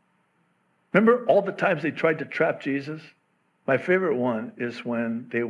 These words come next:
they thought they had him for sure. "Uh, we heard that you were, uh, like, telling people that they didn't have to pay taxes to Caesar."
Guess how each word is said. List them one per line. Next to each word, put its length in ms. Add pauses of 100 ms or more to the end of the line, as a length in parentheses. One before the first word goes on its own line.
(160)
they 140
thought 380
they 160
had 280
him 220
for 220
sure. 880 (1200)
"Uh, 400
we 240
heard 400
that 160
you 220
were, 360
uh, 200
like, 260
telling 360
people 420
that 180
they 120
didn't 260
have 240
to 80
pay 200
taxes 560
to 140
Caesar." 560